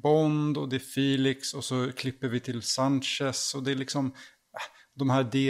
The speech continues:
E A-killarna som håller på. Det är lite för mycket tycker jag som händer, även om när Bond är i rutan, då är det svinbra.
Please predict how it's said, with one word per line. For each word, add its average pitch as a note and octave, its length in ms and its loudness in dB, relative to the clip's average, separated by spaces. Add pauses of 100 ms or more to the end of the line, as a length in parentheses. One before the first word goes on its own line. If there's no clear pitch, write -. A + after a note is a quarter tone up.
(160)
E C#3 60 6
A-killarna C3 720 2
som C3+ 140 -4
håller C3 120 -2
på. D3 200 -6
Det D3 140 -2
är D#3+ 40 0
lite F3 220 -2
för E3+ 100 -2
mycket E3 640 0
tycker A2+ 180 -2
jag A2+ 120 4
som A#2 120 2
händer, A#2 400 2
även C3+ 320 6
om B2+ 280 4 (720)
när C#3+ 120 2
Bond D3 420 8
är A#2+ 320 8
i B2 140 4
rutan, A#2+ 520 0 (280)
då C3 320 6
är A2 300 4
det A2+ 160 -4 (360)
svinbra. A2 840 -4